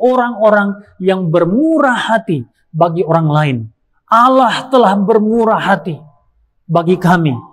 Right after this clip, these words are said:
dengan pengorbanan Yesus Kristus demi untuk menyelamatkan kami. Maka tolonglah kami untuk juga bisa bermurah hati bagi orang lain. Mulai dari mereka yang ada di sekitar kami, dan juga bagi mereka yang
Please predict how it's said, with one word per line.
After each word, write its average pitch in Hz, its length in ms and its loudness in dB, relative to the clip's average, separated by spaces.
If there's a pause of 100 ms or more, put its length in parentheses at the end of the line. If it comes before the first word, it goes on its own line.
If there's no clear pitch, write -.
(240)
dengan 185 560 0 (540)
pengorbanan 254 760 2
Yesus 233 400 2
Kristus 208 480 0
demi 202 220 0
untuk 185 260 -2
menyelamatkan 165 640 -2
kami. 127 400 -6 (400)
Maka 160 280 0
tolonglah 254 600 2
kami 123 360 -4 (320)
untuk 160 320 -2
juga 151 240 0
bisa 147 480 -2 (200)
bermurah 156 760 -2
hati 175 320 -4
bagi 147 320 -4
orang 143 260 -6
lain. 120 320 -6 (1600)
Mulai 160 320 2
dari 196 240 4
mereka 196 320 2
yang 185 80 0
ada 180 160 2
di 185 80 0
sekitar 185 480 -2
kami, 170 400 -2 (840)
dan 160 160 2
juga 165 240 2
bagi 160 160 -2
mereka 156 400 0
yang 151 240 -4